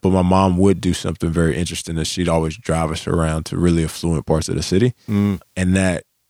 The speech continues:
Speaker 1: curiosity as to what are they doing.
Speaker 2: Why'd she do that, do you think?
Speaker 1: Exposure. She understood if you can get exposed to something, you can develop your own curiosity towards it.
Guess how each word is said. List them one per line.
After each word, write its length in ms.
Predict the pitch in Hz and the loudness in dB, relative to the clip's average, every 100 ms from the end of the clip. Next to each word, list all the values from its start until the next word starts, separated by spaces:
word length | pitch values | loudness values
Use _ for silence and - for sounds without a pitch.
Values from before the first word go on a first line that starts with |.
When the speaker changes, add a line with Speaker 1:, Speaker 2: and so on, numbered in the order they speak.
| _ | _
Speaker 1:
curiosity 720 | - 117 98 90 87 - 87 | 2 4 6 4 0 0 0
as 120 | 80 - | 0 0
to 140 | 85 | -2
what 260 | 80 95 - | 2 2 2
are 140 | 90 82 | -2 -2
they 200 | 82 78 | -2 -4
doing. 420 | 82 80 87 - _ _ _ _ | -6 -8 -10 -14 _ _ _ _
Speaker 2:
Why'd 240 | - 175 - | 2 2 2
she 100 | 226 | 0
do 160 | 202 | 2
that, 200 | - 101 | 2 0
do 40 | 101 | -2
you 60 | |
think? 240 | 95 92 95 _ _ _ _ _ | -8 -10 -12 _ _ _ _ _
Speaker 1:
Exposure. 480 | 98 - 92 98 95 _ _ _ | -6 -2 -2 -2 -4 _ _ _
She 260 | - - 107 | -8 0 2
understood 640 | 98 95 - 90 90 87 - _ _ _ _ - | 2 0 -2 -2 0 -2 -6 _ _ _ _ -2
if 200 | 104 - | -2 2
you 60 | 120 | 2
can 160 | 123 | 4
get 100 | 107 | 2
exposed 440 | 92 - 85 90 - | 2 0 0 2 0
to 60 | 104 | -2
something, 520 | 104 104 110 104 - - | -2 0 -2 -2 -4 -2
you 140 | 98 | -2
can 160 | 98 92 | 0 0
develop 320 | 85 90 82 | 2 2 2
your 140 | 85 | 0
own 140 | 78 80 | -2 -4
curiosity 600 | - 80 65 - - - | -2 0 0 -4 -6 -8
towards 360 | - - 85 87 | -8 -6 -6 -8
it. 140 | - | -14